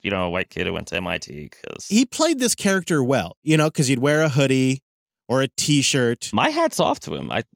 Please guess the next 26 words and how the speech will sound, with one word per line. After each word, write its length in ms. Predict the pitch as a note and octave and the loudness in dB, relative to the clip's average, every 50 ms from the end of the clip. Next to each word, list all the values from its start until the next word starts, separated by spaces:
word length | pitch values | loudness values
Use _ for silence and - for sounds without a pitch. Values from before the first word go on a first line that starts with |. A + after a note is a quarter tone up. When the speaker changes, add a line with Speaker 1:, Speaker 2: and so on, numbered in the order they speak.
| _ _ - | _ _ -12
Speaker 1:
like, 140 | - - - | -10 -8 -6
good 120 | C3+ C#3 | -6 -6
job. 240 | - - - - - _ _ _ _ _ _ | -6 -6 -8 -8 -10 _ _ _ _ _ _
Speaker 2:
He 120 | - F3 | 2 2
pretended 540 | E3+ - E3 C#3 - E3 E3 E3+ E3+ F3 E3 | 2 2 0 0 2 2 2 4 2 2 2
like 180 | D#3 D3 C#3 - | 2 0 0 2
he 120 | - D3 | 2 2
only 200 | C#3+ C#3+ C#3+ C#3 | 2 4 2 0
drove, 680 | B2+ A#2 C3+ C3 C3 C3 C3 B2+ B2+ B2+ B2+ B2+ - - _ - | 0 2 2 2 4 4 4 2 2 0 -2 -6 -10 -14 _ -4
uh, 320 | B2 B2 B2 A2+ A2 G#2 - - | 0 0 2 2 0 -2 -2 -2
a 140 | A2+ A2 G#2+ | -4 -4 -2
Toyota 400 | - - C3 C3 C3 B2+ C3 - | 0 0 2 2 2 2 0 -2
Corolla. 520 | - C3 A#2+ A2+ A2 A#2 A#2 A#2+ B2 C#3 _ _ _ _ _ _ - | -4 -2 0 0 0 0 0 0 -2 -4 _ _ _ _ _ _ -4
And, 80 | B2+ C#3 | 0 2
like, 160 | D3 E3 - | 2 2 2
that 180 | - D#3 E3+ E3+ | 2 2 4 4
was, 240 | E3 D#3+ - - - - | 4 2 0 -2 -6 -2
like, 160 | - D#3+ C#3 - | -2 -2 0 0
the 120 | D#3 C#3 | -4 -2
points 300 | - - D3 D3 C#3 - | 0 0 0 0 2 0
of 80 | C#3+ B2+ | 0 0
one. 160 | C#3 C#3+ C3+ - - - - | 0 0 -2 -6 -12 -10 -6
He 80 | - | -6
drives 320 | C#3+ A#2 F3+ F#3 G#3+ E3+ D3+ | -2 0 2 2 2 2 2
a 60 | C3 | 0
Corolla. 640 | - - D3+ B2+ A#2 D3 F#3+ G3+ F#3 E3+ C3+ F#2 E2 | 0 0 0 2 4 4 6 6 6 6 4 0 -2